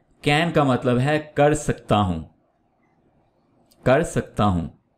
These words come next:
तो दोस्तों, आप में जो भी एबिलिटी हो, जो भी काम करने की सलाहियत हो, जो काम आप कर सकते हो, आप जो काम करना जानते हो, उसको बताने के लिए आप can का यूज़ करेंगे।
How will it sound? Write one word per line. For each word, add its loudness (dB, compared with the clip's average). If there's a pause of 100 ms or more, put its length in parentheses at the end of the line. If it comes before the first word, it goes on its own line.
(680)
तो 2
दोस्तों, 2
आप 2
में -2
जो 2
भी 0
एबिलिटी 2
हो, 2
जो -4
भी -2
काम 0
करने -4
की -4
सलाहियत -2
हो, -12 (260)
जो 0
काम 2
आप -2
कर 2
सकते -2
हो, 0 (760)
आप 0
जो -2
काम -2
करना 0
जानते 2
हो, 2 (420)
उसको 4
बताने 2
के -2
लिए -4 (360)
आप -4
can 2
का 2
यूज़ -2
करेंगे। -6